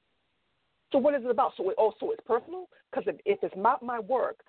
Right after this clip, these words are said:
employee at will, then you need to fire me or you write me up. Do your due diligence. You put it in your handbook every month. Do your due diligence. And you haven't done it once. I'm coming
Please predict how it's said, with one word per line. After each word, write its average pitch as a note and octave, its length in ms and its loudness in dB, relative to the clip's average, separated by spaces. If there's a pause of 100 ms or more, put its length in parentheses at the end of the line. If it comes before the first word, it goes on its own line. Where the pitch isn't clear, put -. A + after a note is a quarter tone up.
(140)
employee A3 340 0
at F3 140 -4
will, F3+ 180 -2
then E3+ 180 -8
you C4+ 80 -2
need A3+ 200 -4
to E3 100 -10 (140)
fire A3 280 2
me G#3+ 240 -4
or E3+ 80 -4
you G3 280 -6
write F3 180 2
me F3 220 -6
up. - 160 -8 (1400)
Do C4 140 0
your A#3 200 2
due G#3+ 180 -6
diligence. G3 500 -6 (120)
You A3+ 100 -2
put - 220 -2
it C4 100 -2
in A#3 140 0
your A#3+ 180 2
handbook G#3 480 2 (220)
every A3+ 360 0
month. B3 240 -10 (360)
Do B3+ 180 -2
your G#3+ 180 -2
due G3 180 -10
diligence. F3 500 -10 (260)
And A3 140 0
you A3+ 80 -2
haven't F#3+ 360 -2
done E3+ 140 0
it D#3+ 140 -2
once. D#3+ 280 0 (300)
I'm C4+ 160 4 (100)
coming B3 220 -2